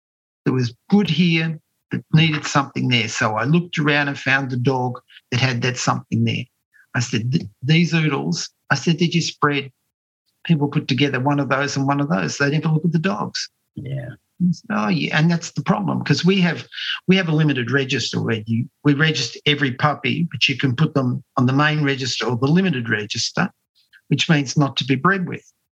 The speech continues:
Speaker 1: Or, you know, basically they're not to be, they won't be registered, but things like that. Well, you sell it as a pet, you've got no real control over it once it's gone.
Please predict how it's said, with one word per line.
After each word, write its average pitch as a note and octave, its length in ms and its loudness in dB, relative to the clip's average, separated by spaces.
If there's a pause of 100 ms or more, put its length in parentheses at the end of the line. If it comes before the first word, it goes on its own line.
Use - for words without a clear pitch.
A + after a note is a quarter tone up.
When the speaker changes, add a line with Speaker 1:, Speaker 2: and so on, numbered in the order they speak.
(420)
Speaker 1:
Or, B2+ 280 -2
you D3+ 100 0
know, A#2 300 -4
basically B2+ 540 -2
they're A#2 140 0
not A#2+ 160 -2
to - 120 -10
be, A#2 140 -2 (200)
they C3+ 100 2
won't C3+ 220 -2
be A#2 100 -4
registered, A#2 680 -4
but A#2+ 80 -14 (160)
things C3 220 -4
like C3 160 -2
that. E3+ 200 0 (520)
Well, A3 100 2
you A3 100 4
sell F3+ 260 0
it C#3 120 -2
as A#2 120 -4
a A#2+ 160 -6
pet, F3+ 340 2
you've D#3 160 2
got F#3+ 200 0
no F3 100 2
real D3 240 0
control C3 600 0
over A#2 300 -4
it - 60 -14 (140)
once C3+ 200 -2
it's B2 160 -8
gone. C#3 420 0